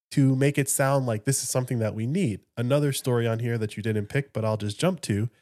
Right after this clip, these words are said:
is that, uh, try not to make this political, but this is how it happened.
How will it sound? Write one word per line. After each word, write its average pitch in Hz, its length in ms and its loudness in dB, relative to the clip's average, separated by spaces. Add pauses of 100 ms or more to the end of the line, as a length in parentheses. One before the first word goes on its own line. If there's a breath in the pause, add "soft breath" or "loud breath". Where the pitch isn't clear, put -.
(360)
is 117 160 -2
that, 107 380 -2 (640)
uh, 110 420 0 (640)
try 113 240 0
not 110 120 2
to 113 80 -6
make 107 140 0
this 110 100 -6
political, 160 480 0
but 110 160 -2
this 104 140 -6
is - 60 -12
how 104 120 -4
it 98 60 -6
happened. 151 460 0